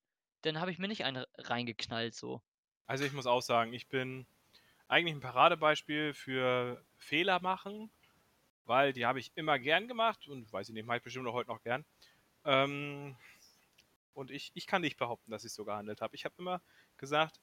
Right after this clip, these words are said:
Speaker 2: "Ey, ich gehe sehr wohl feiern, wenn ich morgen 'ne Präsentation in der Schule habe oder was auch immer."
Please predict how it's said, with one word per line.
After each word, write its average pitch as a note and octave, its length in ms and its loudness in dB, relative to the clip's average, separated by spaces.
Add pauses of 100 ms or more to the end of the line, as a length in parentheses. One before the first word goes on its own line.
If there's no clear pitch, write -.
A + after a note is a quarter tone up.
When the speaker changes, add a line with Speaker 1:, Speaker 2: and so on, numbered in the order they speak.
(100)
Speaker 2:
"Ey, D#3+ 240 2
ich - 460 -8 (180)
gehe D3+ 200 2
sehr C#3 180 2
wohl C#3+ 160 2
feiern, C3 340 0
wenn B2+ 120 -2
ich B2 80 -6
morgen B2+ 280 2
'ne B2 80 -2
Präsentation B2 640 -4
in B2 80 -8
der A#2 100 -6
Schule B2+ 260 -2
habe A#2+ 180 -4
oder A#2 140 -2
was A#2+ 160 -2
auch A#2 120 -6
immer." D3+ 260 -8